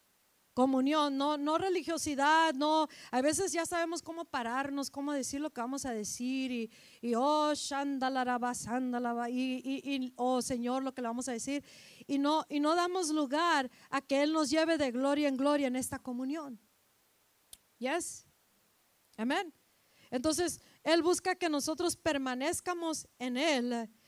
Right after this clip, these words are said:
para que seamos igual que Él en una comunión y estemos de acuerdo. ¿Sabes que en la comunión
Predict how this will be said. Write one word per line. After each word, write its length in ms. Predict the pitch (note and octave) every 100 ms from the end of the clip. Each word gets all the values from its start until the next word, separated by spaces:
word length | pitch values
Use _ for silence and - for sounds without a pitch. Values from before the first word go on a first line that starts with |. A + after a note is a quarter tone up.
| - -
para 180 | C#4
que 160 | B3 B3+
seamos 560 | - D4+ D#4 D4+ C#4+ -
igual 440 | C4+ A#3 C#4+ D4+
que 360 | B3+ C#4 C#4+ D#4+
Él 140 | B3+ -
en 140 | B3
una 220 | B3 C4+
comunión 640 | B3+ B3+ A#3 A#3 C4+ C4 A3
y 120 | A3+
estemos 360 | A3 A#3+ A#3 A#3
de 80 |
acuerdo. 480 | G#3+ - G#3+ G#3 F#3 - - - -
¿Sabes 320 | - D#4+ F#4
que 60 | -
en 80 | E4+
la 100 | D4+
comunión 720 | D#4 C4+ C4+ D4 F4+ D4+